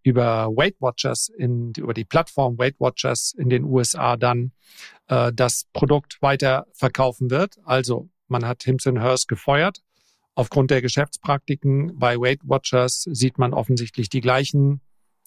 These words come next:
wie soll man das nennen, unternehmerischen, moralischen und ethischen, äh, Standards. Und ansonsten habe ich mich entschlossen, ja auch gestern schon bei uns in der Live-Session, äh, in der,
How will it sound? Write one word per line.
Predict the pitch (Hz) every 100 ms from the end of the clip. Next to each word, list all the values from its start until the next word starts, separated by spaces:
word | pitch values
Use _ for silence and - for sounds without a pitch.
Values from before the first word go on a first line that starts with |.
| -
wie | 117
soll | 110
man | 127
das | - -
nennen, | 120 113 117 -
unternehmerischen, | 156 151 165 214 190 139 131 139 139 131 - 127 127 - _ _
moralischen | - 127 120 123 131 - 127
und | 127 131
ethischen, | 139 127 127 - 120 120 165
äh, | 127 123 120
Standards. | 113 - 143 143 120 160 - _ - - - - -
Und | 151 151 156 156 - _ _ _ -
ansonsten | 156 151 208 - 180
habe | 156
ich | 160
mich | 180 180
entschlossen, | 180 143 - 156 175 180 185
ja | 139 151
auch | 151
gestern | - 160 156 151
schon | - 143 143
bei | 135
uns | 127 135 151 - -
in | 165 131
der | 123
Live-Session, | 123 147 - 143 135 - 135 131 139
äh, | 180 127 131
in | 127
der, | 131 123 123